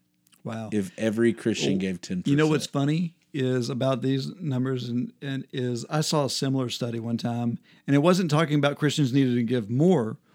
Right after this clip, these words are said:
Speaker 1: What it was saying was, it was like, if churches actually used
Speaker 2: Right, what they were
Speaker 1: two percent
Speaker 2: given.
Speaker 1: of what they are gi-, two percent
Speaker 2: Yeah.
Speaker 1: of what they are given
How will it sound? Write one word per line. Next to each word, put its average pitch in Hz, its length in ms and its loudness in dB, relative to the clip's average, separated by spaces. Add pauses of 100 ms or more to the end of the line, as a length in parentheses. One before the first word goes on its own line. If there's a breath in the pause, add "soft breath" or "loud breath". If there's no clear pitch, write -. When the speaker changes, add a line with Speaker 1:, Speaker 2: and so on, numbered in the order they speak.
(100)
Speaker 1:
What 151 120 4
it 151 60 2
was 147 160 0
saying 180 480 4
was, 113 500 -4 (460)
it 147 120 2
was 135 200 2
like, 131 280 0
if 156 320 4
churches - 1080 -4 (320)
actually 151 840 2 (320)
used 131 1000 8
Speaker 2:
Right, 101 400 4
what 104 180 -2
they 101 80 0
were 95 60 2
Speaker 1:
two 208 280 8
percent 226 460 2
Speaker 2:
given. 170 80 -4
Speaker 1:
of 139 80 0
what 151 220 2
they 170 160 4
are 180 320 2
gi-, 139 220 0
two 240 300 8
percent 160 480 0
Speaker 2:
Yeah. 98 400 2
Speaker 1:
of 131 140 0
what 151 180 2
they 139 120 4
are 156 220 4
given 127 600 0